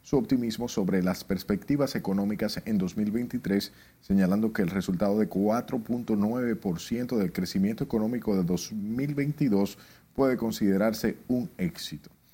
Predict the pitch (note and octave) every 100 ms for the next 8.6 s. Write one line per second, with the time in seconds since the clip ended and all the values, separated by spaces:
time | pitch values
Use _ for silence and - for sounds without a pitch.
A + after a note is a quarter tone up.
0 | _ _ - B2 B2 A#2+ A#2 C3 A#2+ A2+
1 | A#2 A#2 A2+ A2 A2 A2+ A2+ G#2 G2 G2
2 | F#2+ F#2+ - - B2+ A2 A2 G#2 G#2+ G#2+
3 | - - D3 C#3+ A2 G2 F2 A2+ G2+ F2+
4 | F2 F2 - F2+ E2+ F2 F2 F2 F#2+ G#2+
5 | A2 - _ - G2 E2+ A2 G#2+ G#2 F#2+
6 | F2 G2+ G2+ F#2+ F#2 F#2 F2 F#2+ G2+ -
7 | A2 F2 G2 G#2 G2+ F#2+ G2 G#2+ - B2+
8 | B2 G#2+ F2+ E2+ F2 F2+